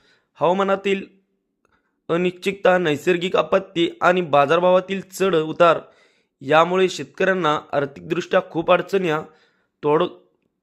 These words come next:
तोंड द्या-, द्यावे लागते. त्यामुळे राज्य सरकारने शेतकऱ्यांना आर्थिक आधार देण्यासाठी विविध योजना राबवल्यास, राबवायला सुरुवात केली आहे. त्यामध्ये एक महत्त्वाची योजना आहे,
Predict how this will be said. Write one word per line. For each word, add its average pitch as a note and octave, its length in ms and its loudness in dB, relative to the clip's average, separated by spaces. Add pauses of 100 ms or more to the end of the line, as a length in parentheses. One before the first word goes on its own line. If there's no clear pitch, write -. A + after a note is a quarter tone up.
तोंड F#3 200 2
द्या-, F3+ 220 0
द्यावे E3+ 360 2
लागते. D#3 640 -4
त्यामुळे E3+ 420 0
राज्य D3+ 360 -2
सरकारने F3+ 500 -4
शेतकऱ्यांना E3 720 -2 (480)
आर्थिक D3 380 -4
आधार F3 260 4
देण्यासाठी F3+ 760 -4 (260)
विविध E3+ 340 -4
योजना D#3+ 400 -2
राबवल्यास, F#3+ 480 2 (640)
राबवायला E3 480 2
सुरुवात C#3+ 400 -4
केली G3 220 0
आहे. D#3+ 240 0 (520)
त्यामध्ये F#3 380 0
एक F#3+ 200 -2
महत्त्वाची F3+ 540 -4
योजना F#3 280 0
आहे, D3 240 -2